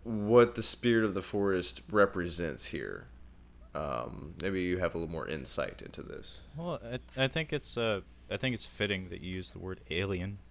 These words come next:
Speaker 2: um, because that's, I mean, I can't help but think of that in, in relation to, like, a benevolent god of some sort.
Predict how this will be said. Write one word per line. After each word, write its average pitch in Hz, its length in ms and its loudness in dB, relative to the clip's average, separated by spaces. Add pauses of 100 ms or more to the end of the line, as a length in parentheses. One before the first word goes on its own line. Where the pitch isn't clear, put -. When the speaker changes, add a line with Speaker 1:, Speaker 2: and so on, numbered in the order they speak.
(440)
Speaker 2:
um, 90 320 -8 (220)
because 95 280 -2
that's, - 460 0
I 110 60 -4
mean, 104 340 -2 (320)
I 104 60 -8
can't 107 260 -4
help 95 180 -2
but 90 120 -4
think 101 240 -4
of 98 120 -10
that 104 220 0 (220)
in, 92 320 -8 (1500)
in 104 180 2
relation 95 500 2
to, 92 100 -6
like, 90 180 -4
a 87 80 -4
benevolent 87 600 -4
god 87 240 0
of 90 140 -6
some 95 200 -6
sort. 98 280 -4